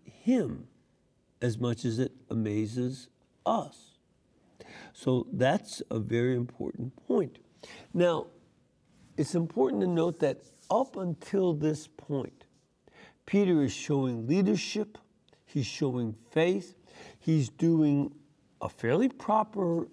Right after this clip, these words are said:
discernment. "If this is you and not a ghost, bid me come to you on the water." And he comes. He must have actually had pretty good level of faith. But he runs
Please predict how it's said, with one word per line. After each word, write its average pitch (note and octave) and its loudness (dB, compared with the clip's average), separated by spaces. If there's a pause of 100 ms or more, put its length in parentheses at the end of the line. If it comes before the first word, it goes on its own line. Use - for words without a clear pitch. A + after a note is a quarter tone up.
(240)
discernment. D3 0
"If A#2+ -6
this G#3 -2
is A#3+ 0
you C3+ -4 (100)
and G2+ -10
not G#2 -6
a E3+ 0
ghost, D3+ 0 (420)
bid C3+ 2
me C#3 4
come B2 -2
to - -4
you B2+ 2
on A2 0
the A#2 0
water." A2+ 0 (360)
And G#2+ -8
he G#2+ -8
comes. - -8 (800)
He G3 0
must A#3+ 4
have C3 2
actually C3 0
had C3+ -2 (180)
pretty C3+ -6
good B2 -2 (160)
level G#2 -4
of A2 -18
faith. - -2 (1120)
But G3 0 (480)
he E3+ -4
runs C#3+ 2